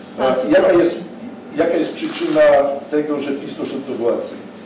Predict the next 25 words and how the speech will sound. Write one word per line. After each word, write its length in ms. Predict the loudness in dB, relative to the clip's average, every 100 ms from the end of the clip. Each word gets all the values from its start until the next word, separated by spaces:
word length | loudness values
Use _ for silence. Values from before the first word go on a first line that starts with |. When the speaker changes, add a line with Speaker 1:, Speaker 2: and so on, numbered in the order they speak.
| -18 -18 -18 -16 -16 -16 -18 -12 -4
Speaker 2:
Jest 240 | -4 -2
jedna. 340 | -2 -2 -2 -8 -12 -16 -18 -20 -8 -2
P 100 | 2
K 180 | 2 2
B 120 | 2
rosło 360 | 0 -4 -4 -4
w 80 |
Polsce, 480 | -4 -4 -6 -6 -6
bardzo 300 | 2 2 2
dobrze 320 | -4 -6 -4
rosło, 500 | -6 -6 -4 -4 -2 -2
rosła 260 | 0 0
podaż 280 | 0 -2 -4
pieniądza, 560 | -4 -6 -4 -4 -2 0 0 -2 -10 -16 -12 -10
tylko 180 | -2 4 4 4 0
jak 120 | -2
państwo 300 | -4 -4 -8
spojrzycie 560 | -6 -6 -6 -8 -4
na 160 | 0 -2 -4 -2
udział 200 | -2 0
wynagrodzeń 580 | 0 0 2 -2 -2
w 100 | -4
P 100 | -6
K 160 | -2 -2
B, 300 | 2 2